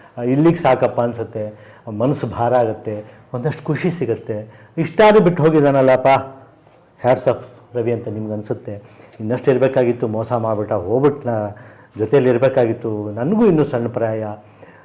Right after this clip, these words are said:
ಆ, ಏನೊಂದು, ಒಂದು ಸಕ್ಸಸ್ ಅನುಭವಿಸೋ ಟೈಮಲ್ಲೇ ಬಿಟ್ಟು ಹೊರಟೋದ, ಆ, ಮಗನಿಗೆ ಅಪ್ಪ ಹೊರಟೋದ, ಈ ಥರದ್ದೆಲ್ಲ ಬ-, ಮಿಶ್ರ ಭಾವಗಳು ಇರ್ತವೆ ನಿಮಗೆ.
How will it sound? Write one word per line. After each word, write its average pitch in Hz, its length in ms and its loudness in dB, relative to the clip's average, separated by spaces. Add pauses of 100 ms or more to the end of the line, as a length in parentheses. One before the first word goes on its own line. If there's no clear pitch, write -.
(160)
ಆ, 127 60 -8 (1400)
ಏನೊಂದು, 131 440 2
ಒಂದು 110 560 -4 (160)
ಸಕ್ಸಸ್ - 560 0
ಅನುಭವಿಸೋ 143 1000 4
ಟೈಮಲ್ಲೇ 160 540 4
ಬಿಟ್ಟು 110 260 -6
ಹೊರಟೋದ, 101 300 -6
ಆ, 120 920 -16
ಮಗನಿಗೆ 135 440 2
ಅಪ್ಪ - 380 -2
ಹೊರಟೋದ, 107 880 -2 (600)
ಈ 117 80 -10
ಥರದ್ದೆಲ್ಲ 127 540 -4
ಬ-, 117 280 -8
ಮಿಶ್ರ 131 360 -2
ಭಾವಗಳು 127 520 2
ಇರ್ತವೆ 110 260 -6
ನಿಮಗೆ. 98 280 -12